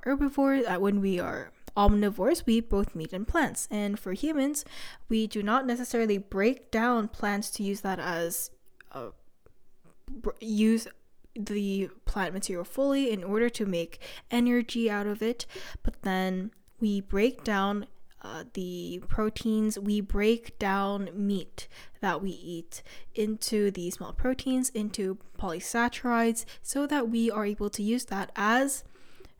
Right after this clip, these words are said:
energy sources for metabolism. For herbivores, on the other hand, they are able to break down plants to do the same things that go into,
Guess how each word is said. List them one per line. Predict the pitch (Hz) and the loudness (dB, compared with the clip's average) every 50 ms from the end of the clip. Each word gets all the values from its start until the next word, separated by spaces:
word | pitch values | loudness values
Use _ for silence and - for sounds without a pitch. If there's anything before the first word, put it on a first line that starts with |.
| - - - - | -20 -20 -8 -2
energy | - 247 - 311 294 254 226 | 2 4 6 6 6 4 4
sources | 220 - 196 180 196 - - - - - - | 2 0 0 -2 -2 -4 -6 -8 -8 -10 -8
for | - - 202 196 196 | -6 -4 -2 -2 -2
metabolism. | 170 160 - - 320 320 277 208 - - - - - - - - - - - - - - - - - 381 - - - - - - | -2 -2 2 4 4 6 6 4 2 0 -2 -4 -8 -12 -18 -20 -18 -18 -18 -18 -18 -20 -18 -16 -16 -16 -16 -16 -18 -20 -20 -10
For | - - 285 285 285 285 277 277 277 277 - - - - | 0 4 6 8 8 8 8 6 6 4 0 2 6 8
herbivores, | 349 370 370 370 359 - 269 247 240 240 | 10 10 10 8 8 8 8 8 8 8
on | 226 226 | 6 6
the | 214 214 208 | 4 4 2
other | 214 214 214 220 | 2 2 2 2
hand, | 220 233 233 226 233 226 233 226 - - - - - - _ - - - | 4 6 6 6 6 6 4 2 0 -4 -6 -10 -12 -16 _ -8 -4 -2
they | 220 214 247 254 277 302 311 | 4 6 8 8 8 8 6
are | - 269 262 240 - | 6 6 6 6 6
able | 240 240 233 - 247 | 4 4 6 4 4
to | 247 - 247 226 | 4 4 2 2
break | 220 - 214 226 240 240 - - - | 4 4 6 6 6 4 2 -2 0
down | 208 185 170 175 180 196 214 233 | 2 4 4 4 4 2 0 0
plants | - - - 349 359 269 170 151 - - - - - | 0 0 2 4 4 4 2 2 -2 -8 -8 -4 -2
to | - 233 208 | 0 0 0
do | - - 220 220 233 | 2 2 4 4 4
the | 254 285 277 | 4 2 2
same | - - 226 208 208 208 - | 2 2 2 2 2 2 0
things | - 190 180 185 196 - | 0 -2 -2 0 -2 -2
that | - 190 185 - | -2 -4 -4 -2
go | - 202 202 214 | -2 0 2 2
into, | 214 226 226 - - | 2 2 0 -2 -6